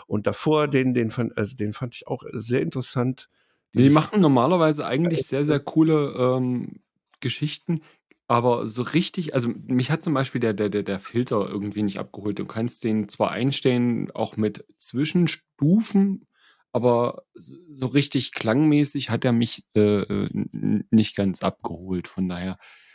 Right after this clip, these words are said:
Speaker 2: hm, ja, einerseits cool, weil du halt auch, äh, sehr, sehr viele, äh, Patchpunkte hast und das Ding zwar alles vorgeroutet ist und,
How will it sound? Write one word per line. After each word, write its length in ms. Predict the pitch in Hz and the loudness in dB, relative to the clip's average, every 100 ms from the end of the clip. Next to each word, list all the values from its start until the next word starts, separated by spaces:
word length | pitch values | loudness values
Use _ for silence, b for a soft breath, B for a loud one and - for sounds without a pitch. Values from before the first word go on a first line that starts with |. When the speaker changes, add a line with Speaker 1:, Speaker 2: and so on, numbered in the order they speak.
| B B | B B
Speaker 2:
hm, 1900 | - 123 160 151 147 139 135 131 127 123 - - - 69 73 73 95 101 _ _ - _ _ _ _ _ | -2 2 4 4 4 2 0 0 0 -2 -4 -4 -6 -6 -6 -10 -16 -20 _ _ -20 _ _ _ _ _
ja, 640 | 127 113 131 170 175 - | 4 4 6 4 4 -2
einerseits 520 | 127 156 147 139 127 - | -2 0 2 0 -2 -2
cool, 260 | 175 226 214 | 2 2 4
weil 280 | 135 139 147 | 4 4 4
du 120 | 123 | 2
halt 260 | 120 135 - | 0 -2 -4
auch, 300 | - - - | -8 -8 -4
äh, 240 | 123 117 - - | 0 0 -4 -10
sehr, 240 | 104 117 123 | 2 2 2
sehr 340 | 123 113 - _ _ _ _ _ _ | -2 -4 -10 _ _ _ _ _ _
viele, 460 | _ 131 135 127 123 | _ -2 0 -4 -10
äh, 220 | 120 113 104 | -14 -18 -10
Patchpunkte 560 | 135 - - 139 131 | -10 -8 -2 -2 0
hast 260 | 117 131 - | -2 -2 -2
und 200 | 110 107 | -2 -2
das 160 | 104 - | -4 -2
Ding 460 | 117 117 - - - | 0 0 -4 -10 -12
zwar 300 | - 110 - | -6 -6 -4
alles 220 | 117 110 | -4 -6
vorgeroutet 720 | - 139 147 120 139 156 151 | 0 2 2 2 2 2 0
ist 220 | 151 147 | 0 -4
und, 400 | - 120 117 120 | -4 -2 0 -2